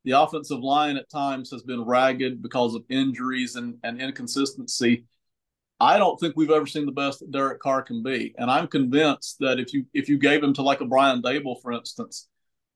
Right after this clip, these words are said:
I'm convinced they could roll all the way to the N F C title game, for instance. Now, can he, making that much money, whether it's thirty, thirty-five million, whatever, can you win a Super Bowl with him?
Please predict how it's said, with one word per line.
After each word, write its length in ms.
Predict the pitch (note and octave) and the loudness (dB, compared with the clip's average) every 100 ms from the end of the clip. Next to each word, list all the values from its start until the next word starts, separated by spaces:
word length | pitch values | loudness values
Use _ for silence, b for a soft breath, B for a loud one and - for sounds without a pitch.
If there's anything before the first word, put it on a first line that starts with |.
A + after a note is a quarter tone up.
| - | 0
I'm 200 | C#3 G3 | 0 2
convinced 560 | D#3 C3+ F3 D#3 - | -2 2 2 0 -2
they 120 | C#3+ | -2
could 180 | D3 D3 | 0 2
roll 260 | D3 C#3+ B2 | 4 4 6
all 220 | C3+ C#3+ | 4 4
the 60 | C#3 | 2
way 180 | C#3 C#3 | 0 0
to 80 | |
the 160 | C3 C3 | -2 -4
N 80 | C#3 | -4
F 80 | C3 | -4
C 320 | - C3+ C3 | -4 -2 -2
title 360 | D3 D3 D3 A#2+ | 4 4 4 -4
game, 260 | A#2 A#2 _ _ _ _ | -14 -14 _ _ _ _
for 120 | B2 | -6
instance. 480 | A#2+ - - - - b b b b | -6 -8 -10 -10 -12 b b b b
Now, 300 | C#3+ C#3 C3 - _ | 2 4 2 -2 _
can 320 | F#3 F3+ F3 | -2 0 0
he, 460 | D#3+ E3+ F3 E3+ D#3+ _ _ _ _ _ | 2 2 2 -2 -6 _ _ _ _ _
making 360 | C3+ D3 C#3+ | 0 0 2
that 200 | C#3 D3+ | 4 4
much 280 | D3+ D3+ - | 2 -2 -2
money, 300 | C#3+ C#3+ D3 | -2 0 0
whether 240 | C#3+ C3 C3 | -2 -2 -4
it's 180 | - - | -10 -2
thirty, 280 | D3 C#3+ C#3+ | 0 0 0
thirty-five 420 | C#3+ C3+ C#3 C3+ | -2 -2 0 2
million, 320 | C3+ C3+ B2+ | 0 -2 -4
whatever, 560 | B2+ C3 C3+ B2 A#2+ A#2 _ _ _ _ _ _ _ | -4 0 0 -2 -6 -6 _ _ _ _ _ _ _
can 120 | D3 C#3 | -2 0
you 60 | |
win 140 | C#3+ F3 | 0 -2
a 20 | |
Super 320 | - D#3+ D#3+ | -2 -4 -2
Bowl 240 | D#3 E3 | 2 2
with 120 | E3+ D#3+ | 2 -4
him? 360 | E3 E3 E3 | -4 -2 -4